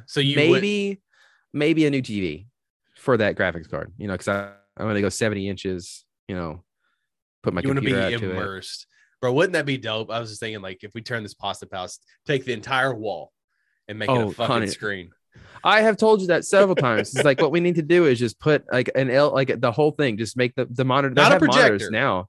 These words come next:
Speaker 1: The, the
Speaker 2: No,
Speaker 1: wall is literally
Speaker 2: they make 'em, they make, like,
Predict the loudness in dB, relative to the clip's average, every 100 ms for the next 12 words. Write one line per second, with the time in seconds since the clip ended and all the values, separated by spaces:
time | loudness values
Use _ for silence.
0 | -6 -4 -4 -2 -4 0 4 6 4 2
1 | -4 -2 0 0 2 2 2 0 -4 -2
2 | 0 2 2 2 2